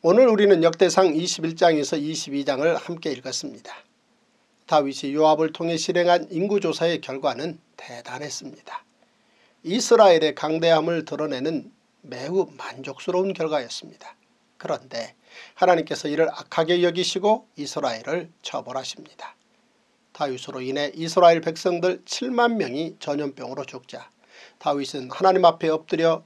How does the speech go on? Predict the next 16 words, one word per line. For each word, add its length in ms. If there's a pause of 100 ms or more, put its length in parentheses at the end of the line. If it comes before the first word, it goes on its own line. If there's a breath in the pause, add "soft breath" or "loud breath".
자신의 520
죄를 300
철저히 720 (160)
회개합니다. 800 (420)
그 180
회개의 440
제사를 520
드릴 300
것으로 600 (100)
오른 340
안에 280
타작마당을 880
허락받습니다. 920 (600)
다윗이 580
하나님의 440
말씀대로 640